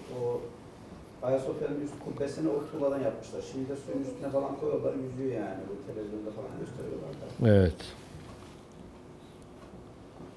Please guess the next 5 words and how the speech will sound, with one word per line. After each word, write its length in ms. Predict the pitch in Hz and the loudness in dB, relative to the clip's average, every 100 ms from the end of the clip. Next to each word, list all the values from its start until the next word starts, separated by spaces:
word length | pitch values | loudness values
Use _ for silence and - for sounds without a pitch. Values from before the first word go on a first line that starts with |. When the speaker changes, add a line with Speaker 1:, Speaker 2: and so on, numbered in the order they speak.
| - - - - - - - - - | -16 -14 -14 -12 -12 -12 -14 -16 12
Speaker 2:
Evet, 280 | 135 151 - - | 12 12 12 12
Atik 380 | 175 208 220 | 12 12 10
Valide 280 | 214 190 160 | 12 12 12
en 300 | 202 226 208 | 12 12 12
büyük 380 | 185 156 - - | 12 12 12 -2